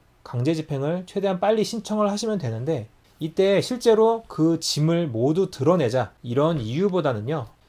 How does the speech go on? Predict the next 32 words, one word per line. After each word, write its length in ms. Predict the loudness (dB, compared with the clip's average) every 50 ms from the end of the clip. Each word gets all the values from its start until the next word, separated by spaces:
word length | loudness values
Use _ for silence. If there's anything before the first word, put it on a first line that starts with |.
| _ -10
이 100 | -8 -8
강제 320 | -6 -4 -2 0 0 0
집행을 400 | 0 -2 -2 -2 -2 0 0 0
하기 160 | -2 -4 -4
전에 400 | -4 -4 -2 -2 -4 -4 -6 -10 -14 _
강제 300 | -14 -10 -4 -2 -2 -2
집행 460 | -2 -4 -4 -2 -2 -2 -2 -4 -8 -14 _ _ -10
계고를 440 | -2 2 4 8 8 8 8 8
나가요. 360 | 4 2 -2 -4 -8 -8 -10 -12 _ _ _ _ _ _ _ -2
그냥 180 | -2 0 0
바로 360 | -2 -2 4 8 8 8 10
날짜를 420 | 8 8 6 6 6 4 4 2 2
정해서 680 | -2 -2 -2 -2 0 2 2 2 2 0 0 -4 -6 -8
한 160 | -8 -6 -4
열 120 | -2 -2 0
명 220 | 0 0 0 -2
가서 420 | -2 -2 -2 -2 0 0 -2 -2 -4 -10 -20 _ -12
짐을 260 | -8 -4 -2 -2 0
다 140 | 2 0 2
드러내는 400 | 2 2 0 2 0 -2 -2 0
게 80 | 0
아니고요. 420 | 0 -2 -2 -4 -4 -4 -4 -4 -6 -10 _ _ _ _ _ _
한번 500 | -10 -6 0 4 4 6 6 4 2 -4 _ _ _
예고를 400 | 4 6 8 8 8 6 4 4
하는 160 | 2 0 0 -2
거죠. 280 | -2 -4 -4 -6 -10 -12 _ _ _ _ _
다음에 420 | -2 2 4 4 4 4 2 0 -2
불시에 720 | -2 -2 -2 0 0 0 0 2 2 4 2 2 0 -4 -8 _ _ _
강제 300 | -10 -6 -4 -2 0 0
집행을 400 | -2 -2 -4 -2 -2 0 0 0
할 300 | 0 0 0 0 -2 -2 -4 -4
예정이니까 880 | -2 0 0 2 2 2 0 0 -4 -4 -2 0 0 0 0 0 -4